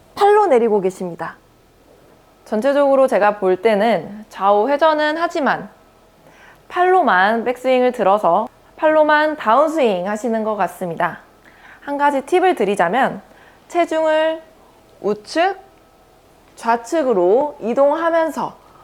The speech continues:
몸통으로 스윙하실 것을 추천드립니다. 체중이 불분명하게 회전만 하게 되면요. 팔과 손에 의지해서 스윙할 확률이 높아지고 그러다 보면 당연히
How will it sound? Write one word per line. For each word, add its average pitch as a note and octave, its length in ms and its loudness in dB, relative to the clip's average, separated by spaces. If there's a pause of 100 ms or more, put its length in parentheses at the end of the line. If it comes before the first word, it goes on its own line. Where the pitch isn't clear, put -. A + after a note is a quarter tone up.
(320)
몸통으로 C#4 920 2 (420)
스윙하실 D#4 600 -4
것을 B3 500 2
추천드립니다. A#3 800 -4 (720)
체중이 E4 600 0
불분명하게 C#4 760 0
회전만 C4 960 0 (100)
하게 D4 300 -4
되면요. F#3 580 -2 (600)
팔과 D#4+ 480 2
손에 B3 560 -2 (120)
의지해서 A3 600 0
스윙할 D#4+ 500 -2
확률이 F4 360 -4
높아지고 G3 760 0 (1080)
그러다 A3 340 0
보면 G3 440 -2
당연히 G3 600 -4